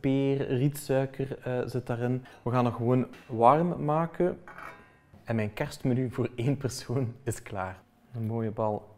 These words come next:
in het midden. Dan die worteltjes. De sinaas hoeft er niet bij, hè. Zo. Kroketje of drie. En dan gewoon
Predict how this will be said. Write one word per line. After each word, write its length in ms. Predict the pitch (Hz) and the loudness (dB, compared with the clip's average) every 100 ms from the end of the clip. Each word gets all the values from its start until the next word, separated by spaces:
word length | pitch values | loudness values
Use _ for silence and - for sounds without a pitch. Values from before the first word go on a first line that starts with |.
| _ | _
in 80 | 113 | -8
het 160 | 110 | -6
midden. 380 | 117 117 147 165 170 - - | -4 -4 -4 -6 -8 -20 -18
Dan 280 | 120 120 110 - - - - - - - - - | -6 -4 -4 -6 -4 -6 -6 -14 -20 -20 -20 -10
die 140 | 120 | -4
worteltjes. 760 | 113 139 - 160 - 190 - - - - - _ | -2 -4 -8 -10 -8 -12 -14 -20 -20 -20 -20 _
De 100 | 123 | -12
sinaas 480 | 113 147 143 147 143 | -4 0 2 0 0
hoeft 280 | 131 117 - | -4 -4 -4
er 80 | |
niet 200 | 120 113 | -2 -2
bij, 180 | 104 101 | -2 -4
hè. 140 | 101 98 113 - _ _ _ - - - _ _ | -4 -6 -10 -16 _ _ _ -20 -20 -20 _ _
Zo. 260 | - - 127 139 - - _ _ _ _ _ - | -20 -14 -10 -10 -12 -20 _ _ _ _ _ -18
Kroketje 640 | - 120 - 135 - 143 | -8 -6 0 0 0 -2
of 120 | 127 | -2
drie. 320 | 120 127 151 175 - - - - _ | 0 2 2 2 -6 -20 -20 -20 _
En 120 | 120 | 0
dan 160 | 123 | 2
gewoon 420 | 131 120 120 135 | 2 2 4 2